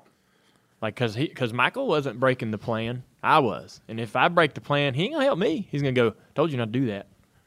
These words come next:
Now I'm gonna show you why." You know, and I'm gonna send you back there where I'm at in the hornet's nest. <laughs> And so I'm sitting there going, "All right, you know,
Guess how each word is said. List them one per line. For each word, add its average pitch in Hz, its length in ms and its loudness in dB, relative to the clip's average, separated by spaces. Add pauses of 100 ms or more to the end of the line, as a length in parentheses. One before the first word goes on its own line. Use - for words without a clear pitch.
(180)
Now 117 140 2
I'm 127 60 2
gonna 113 100 -2
show 127 120 0
you 110 140 2
why." 107 200 -2 (680)
You 107 100 -4
know, 98 140 0
and 101 80 0
I'm 113 80 0
gonna 110 100 0
send 107 260 0
you 98 60 2
back 101 220 0
there 104 220 -2
where 101 220 0
I'm 110 200 0
at 92 180 -4
in - 60 -18
the 104 40 -8
hornet's 110 300 -2
nest. - 220 -4 (360)
<laughs> - 80 -6 (800)
And 127 180 -2
so 151 300 6
I'm 190 160 6
sitting 175 240 -2
there 165 120 2
going, 147 400 0 (240)
"All 156 80 4
right, 262 200 -2 (180)
you 147 100 -8
know, 160 200 -4